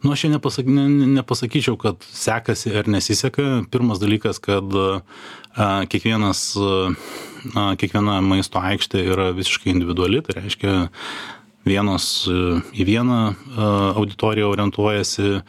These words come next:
į, į, į, sakysim, į, į vienokias vietas, į kitokias vietas,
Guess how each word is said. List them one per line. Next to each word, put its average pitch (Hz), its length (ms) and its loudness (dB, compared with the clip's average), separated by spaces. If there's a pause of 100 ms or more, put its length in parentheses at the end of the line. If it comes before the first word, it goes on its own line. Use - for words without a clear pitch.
(480)
į, 95 120 2 (200)
į, 90 40 2 (200)
į, 90 40 2 (520)
sakysim, 95 540 0
į, 98 320 0 (100)
į 98 80 4
vienokias 107 480 0
vietas, 107 400 0
į 104 80 -6
kitokias 113 480 0
vietas, 104 380 -2